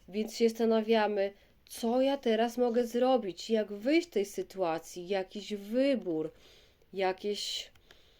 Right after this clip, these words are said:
coś tutaj jest niedostępne dla nas, a gdzieś byśmy chcieli pójść. Także widzę tak, ale kochani, widzę, że to się skończy dobrze, ale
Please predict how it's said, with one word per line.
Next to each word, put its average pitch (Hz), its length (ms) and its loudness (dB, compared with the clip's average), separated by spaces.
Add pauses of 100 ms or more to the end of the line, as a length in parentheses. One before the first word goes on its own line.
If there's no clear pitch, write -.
(720)
coś 226 320 2
tutaj 226 400 0
jest 185 260 0
niedostępne 226 880 2
dla 180 280 -2
nas, 160 300 -4
a 214 120 0
gdzieś 190 460 -2
byśmy 220 380 -4
chcieli 170 600 -6 (120)
pójść. 233 760 0 (440)
Także 190 480 -2
widzę 185 400 -4
tak, 262 540 0
ale 160 340 -4
kochani, 226 680 -2 (1600)
widzę, 175 480 -2
że 202 180 -4
to 214 240 -2
się 220 140 -4
skończy 269 540 0
dobrze, 165 840 -2 (520)
ale 170 600 -2